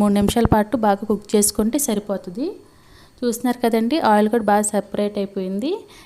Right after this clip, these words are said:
కర్రీ కూడా రెడీ అయిపోయిందండి. ఫైనల్గా కొద్దిగా కొత్తిమీర వేసుకుని ఒకసారి కలుపుకోవడమేనండి. కలుపుకున్న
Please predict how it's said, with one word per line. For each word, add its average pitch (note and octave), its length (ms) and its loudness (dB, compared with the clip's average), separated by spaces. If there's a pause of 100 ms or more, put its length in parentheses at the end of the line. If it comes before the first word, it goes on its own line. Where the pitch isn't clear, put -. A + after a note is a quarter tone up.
(140)
కర్రీ A3+ 220 2 (120)
కూడా A#3+ 180 2 (400)
రెడీ G3+ 200 0
అయిపోయిందండి. G#3 600 0 (1300)
ఫైనల్గా A3+ 500 0 (560)
కొద్దిగా A3 240 4 (100)
కొత్తిమీర A3+ 420 2 (120)
వేసుకుని A3+ 500 4 (760)
ఒకసారి A3 340 -2
కలుపుకోవడమేనండి. G3+ 1040 2 (480)
కలుపుకున్న A#3+ 400 2